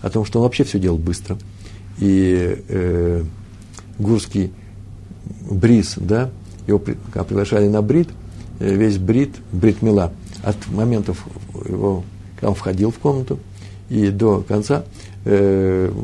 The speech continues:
минут двадцать, не больше, всё происходило. Очень быстро всё делалось. Вообще, кто-то говорил восемнадцать минут, хай, восемнадцать минут.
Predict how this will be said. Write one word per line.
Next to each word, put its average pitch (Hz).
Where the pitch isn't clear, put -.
минут 120
двадцать, 104
не 98
больше, 90
всё -
происходило. 87
Очень 101
быстро 95
всё 98
делалось. 85
Вообще, -
кто-то 113
говорил 104
восемнадцать 101
минут, 80
хай, 87
восемнадцать 101
минут. 92